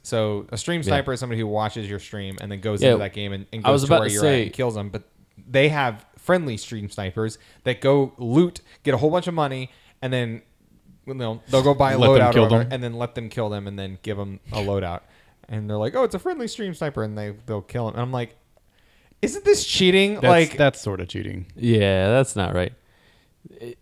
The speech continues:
Speaker 2: isn't, isn't Nick Mercs the one who got an army of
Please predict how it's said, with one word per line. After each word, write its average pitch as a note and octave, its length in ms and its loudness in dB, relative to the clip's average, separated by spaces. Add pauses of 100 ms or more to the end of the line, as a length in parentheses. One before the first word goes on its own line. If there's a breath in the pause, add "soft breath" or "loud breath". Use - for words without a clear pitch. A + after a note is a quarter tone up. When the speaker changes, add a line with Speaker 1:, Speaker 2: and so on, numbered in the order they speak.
(280)
Speaker 2:
isn't, F3 400 6
isn't E3+ 540 4
Nick F3 220 4
Mercs F3 280 2
the D3+ 140 6
one D3 480 0 (140)
who C3 560 2 (160)
got A#2+ 300 6
an A#2 140 4 (100)
army B2+ 600 4 (100)
of A2 480 0